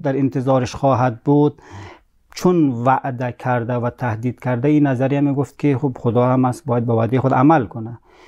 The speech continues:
خب این نظریه بررسی شد. شما فرمودین که، اه، اگر یاد بینندگان عزیز ما باشه که آنچه که واجب هست عمل به وعده هست، نه عمل به وعید و تهدید.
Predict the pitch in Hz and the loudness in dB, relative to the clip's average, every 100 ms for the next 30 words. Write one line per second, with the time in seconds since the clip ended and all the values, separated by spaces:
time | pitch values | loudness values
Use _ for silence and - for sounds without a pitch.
0 | _ - 165 175 170 160 151 170 147 139 | _ -4 0 4 4 4 2 2 0 0
1 | 127 - 160 143 151 123 131 131 131 120 | 0 0 -2 0 0 0 -2 -2 0 0
2 | 120 123 135 - 135 135 131 123 _ _ | 0 2 0 2 2 4 0 -4 _ _
3 | _ _ - 120 117 120 120 113 120 117 | _ _ -2 0 2 2 0 2 0 2
4 | 120 120 113 107 117 110 113 117 120 120 | 0 0 -2 0 2 2 0 0 2 0
5 | 113 123 120 120 107 117 - 139 - 147 | 0 0 0 0 2 0 0 -2 0 2
6 | 151 - - - - _ - 160 160 151 | 2 -2 -14 -20 -20 _ 0 2 2 -2
7 | - 135 123 139 123 123 117 117 113 147 | 0 0 0 -2 0 2 2 0 0 -2
8 | 151 123 123 143 156 131 117 107 113 113 | -2 0 2 4 2 2 0 2 0 0
9 | 117 120 151 104 107 - 131 156 151 135 | 0 2 2 0 -8 -8 -2 2 4 4
10 | 127 120 120 117 120 127 135 131 120 113 | 4 2 0 0 0 0 0 0 -2 -2
11 | 120 107 107 127 107 - | 0 0 0 0 0 -4